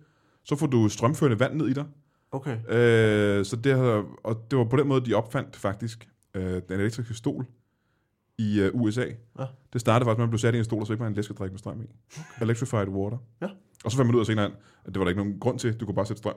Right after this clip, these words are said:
Speaker 1: direkte til stolen, og så ville de dø af det.
Speaker 2: Og det ville være nemmere i
Speaker 1: Ja,
Speaker 2: virkeligheden.
Speaker 1: ja, ja, ja. Og plus, at man,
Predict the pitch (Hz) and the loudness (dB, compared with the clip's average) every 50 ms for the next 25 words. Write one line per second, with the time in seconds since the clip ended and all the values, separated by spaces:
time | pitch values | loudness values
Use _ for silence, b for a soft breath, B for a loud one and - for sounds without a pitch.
0 | - - - 101 95 92 95 95 95 - 107 107 - 117 113 113 - - _ - | -8 -4 0 0 0 0 0 -4 -8 -8 -8 -10 -8 -10 -12 -12 -16 -18 _ -14
1 | 120 - 107 104 101 98 95 101 92 - 101 98 98 110 - _ _ - - 110 | -10 -6 -6 -6 -6 -8 -8 -8 -8 -8 -8 -10 -12 -14 -16 _ _ -18 -10 -8
2 | 123 117 117 110 104 104 101 101 101 101 104 107 107 - - 98 110 139 127 98 | -6 -4 -4 -2 -4 -4 -4 -6 -8 -8 -8 -10 -12 -12 -6 -2 0 0 2 0
3 | 90 85 87 87 82 85 - - - 113 - 117 110 117 98 85 80 | 0 -2 -4 -6 -8 -10 -12 -14 -14 -4 -4 -2 -2 -2 -4 -4 -4